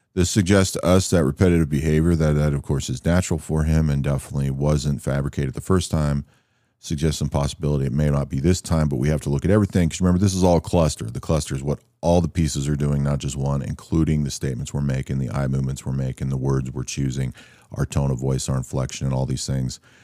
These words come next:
You'll notice that at the beginning of testimony compared to now, or at times when we're not talking about the actual event as it's happening,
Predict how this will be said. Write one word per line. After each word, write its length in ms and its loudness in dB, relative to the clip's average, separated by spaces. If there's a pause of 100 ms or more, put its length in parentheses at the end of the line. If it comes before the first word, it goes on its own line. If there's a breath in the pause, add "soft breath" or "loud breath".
(480 soft breath)
You'll 160 6
notice 340 8
that 260 4
at 120 0
the 80 4
beginning 500 6
of 80 4
testimony 560 4
compared 380 0
to 60 2
now, 300 4
or 120 4
at 80 -6
times 280 0
when 120 0
we're 80 2
not 240 0
talking 400 0
about 260 -2
the 180 -6
actual 480 -2
event 400 0
as 200 -2
it's 140 -8
happening, 520 -2